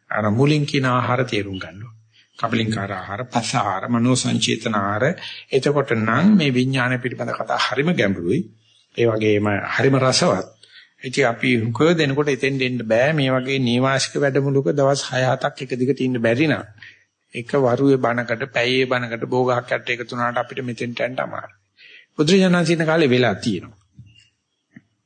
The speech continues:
නමුත් අපි උත්සාහ කරනවා ටිකෙන්, ටිකෙන්, ටිකෙන්, ටිකෙන් මේක පැන්සලක් කැපිලා, කැපිලා ගෙවිලා යනවා වගේ, ඊට පන්දම පත්තු කරලා, පත්තු කරලා ගෙවිලා යනවා වගේ.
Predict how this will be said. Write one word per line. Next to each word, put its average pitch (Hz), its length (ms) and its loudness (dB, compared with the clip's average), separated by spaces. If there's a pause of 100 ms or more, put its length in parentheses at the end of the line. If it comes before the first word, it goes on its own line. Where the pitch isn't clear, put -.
(220)
නමුත් 135 200 0
අපි 107 220 2
උත්සාහ 170 340 2
කරනවා 117 340 -2
ටිකෙන්, 127 340 -6
ටිකෙන්, 117 280 -6
ටිකෙන්, 113 300 -12
ටිකෙන් 110 280 -12
මේක 113 240 -4 (440)
පැන්සලක් 113 540 -2
කැපිලා, - 340 -6
කැපිලා 107 320 -8
ගෙවිලා 107 360 0
යනවා 101 300 -2
වගේ, 120 140 -2
ඊට 127 140 -2
පන්දම 110 380 -4
පත්තු - 260 -6
කරලා, 110 220 -8
පත්තු 110 220 -6
කරලා 107 200 -4
ගෙවිලා 110 340 0
යනවා 101 260 0
වගේ. 135 180 0